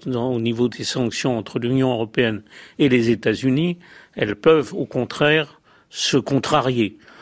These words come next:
Les États-Unis considèrent depuis longtemps que l'Union européenne n'a pas eu une position assez ferme à l'égard de l'Iran.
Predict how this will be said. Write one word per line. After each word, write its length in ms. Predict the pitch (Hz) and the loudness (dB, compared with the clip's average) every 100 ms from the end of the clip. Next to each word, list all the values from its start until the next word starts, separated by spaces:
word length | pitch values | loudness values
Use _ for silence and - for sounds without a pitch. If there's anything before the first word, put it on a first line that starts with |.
| - _ - | -20 _ -2
Les 300 | 117 110 117 | 0 2 2
États-Unis 580 | - 117 101 123 160 156 | 2 0 2 0 0 0
considèrent 800 | - 127 - 123 135 127 113 | -2 -2 -2 0 2 4 2
depuis 300 | 101 92 - | -2 -8 -4
longtemps 440 | 104 104 101 165 165 | -4 -4 0 0 0
que 380 | - 143 135 131 - - - - | 0 2 2 -2 -16 -20 -8 0
l'Union 340 | 120 120 123 | 2 2 2
européenne 500 | 104 104 - 135 151 | 0 -2 2 2 4
n'a 100 | 120 | 0
pas 180 | - 131 | 0 0
eu 260 | 107 131 123 | 0 -2 0
une 180 | 110 107 | 0 0
position 460 | 113 104 - 135 | 0 0 -2 -2
assez 260 | 104 - 113 | -2 -4 -4
ferme 480 | - 160 127 110 - _ - - - - | 0 0 0 -4 -8 _ -20 -20 -20 -2
à 80 | 135 | 2
l'égard 360 | 113 110 143 113 | 2 4 2 4
de 100 | 127 | 2
l'Iran. 360 | 113 110 104 | 2 0 -2